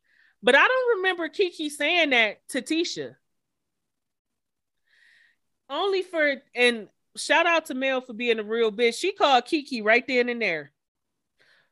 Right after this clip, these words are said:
Right then and there. Not after the, the shit was done, in that moment. And what did Kiki say? "Oh, Stormy brought you up." And then the rest of us just kinda chimed in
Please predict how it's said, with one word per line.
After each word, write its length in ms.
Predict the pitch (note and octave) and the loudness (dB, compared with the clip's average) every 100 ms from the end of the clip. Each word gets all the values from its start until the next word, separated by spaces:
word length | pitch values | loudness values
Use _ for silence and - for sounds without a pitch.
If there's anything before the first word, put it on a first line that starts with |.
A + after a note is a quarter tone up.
| _ _ | _ _
Right 340 | E3 G#3+ D4+ D4+ | -2 4 4 4
then 220 | D#4 C4+ | 0 0
and 140 | A#3 | 0
there. 320 | G#3 D#3 C3 _ _ _ _ _ _ _ _ | -4 -4 -10 _ _ _ _ _ _ _ _
Not 260 | F3+ G#3 C#4+ | -6 -2 2
after 300 | D#4+ D#4+ D#4+ | 2 0 -4
the, 240 | D4+ C4 B3+ | -10 -10 -2
the 160 | A3+ | 0
shit 260 | A#3 E4+ D#4 | 0 -2 -4
was 160 | C4+ | -6
done, 460 | A#3+ C4+ B3+ G3 F#3+ _ _ - | 2 2 4 0 -4 _ _ -2
in 180 | C#4+ | 0
that 200 | D4 C#4+ | 2 0
moment. 480 | C4 A#3+ G3 E3 C#3+ _ _ - | 0 -4 -4 -8 -12 _ _ -4
And 160 | A3 | -2
what 160 | B3 D#4+ | 0 0
did 140 | E4 | -2
Kiki 380 | - F4 E4 E4 | -2 -2 -2 -4
say? 460 | E4 E4+ D#4 C#4 - - | 2 6 6 4 -4 0
"Oh, 140 | B3+ | 0
Stormy 500 | B3 - D#4+ F#4 C#4+ | 0 -2 0 0 -2
brought 380 | A3 A3+ A3+ - | -2 0 0 -4
you 160 | A#3+ | -4
up." 220 | G#3 D3+ - _ _ | -2 -4 -8 _ _
And 160 | A3+ B3 | 0 4
then 140 | C4+ | 4
the 100 | B3+ | 4
rest 300 | A3+ C#4 C#4+ | 4 2 4
of 160 | C#4 C4 | 0 2
us 120 | B3 | -2
just 200 | B3+ B3 | -4 -4
kinda 260 | D4 B3 G#3+ | 0 0 0
chimed 440 | - B3 A#3+ A#3+ | 0 4 4 2
in 260 | B3 A#3+ | 0 0